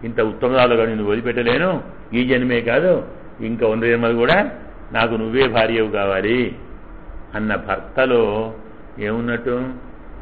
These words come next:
మూర్ఖత్వం, పరాకాష్ట ఉన్నట్టు కాదు.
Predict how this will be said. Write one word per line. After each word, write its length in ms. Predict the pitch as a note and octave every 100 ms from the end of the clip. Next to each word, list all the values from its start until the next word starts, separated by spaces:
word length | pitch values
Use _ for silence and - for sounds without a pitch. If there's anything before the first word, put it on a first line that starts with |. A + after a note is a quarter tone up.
| - - - - - - - - - - - - - - - - - - - - - -
మూర్ఖత్వం, 760 | G2+ B2 B2 C3 A2+ C3 D3 B2
పరాకాష్ట 520 | G#2 A#2 A2+ A#2 A#2
ఉన్నట్టు 340 | A2 A2 G#2 G#2
కాదు. 320 | G#2+ D3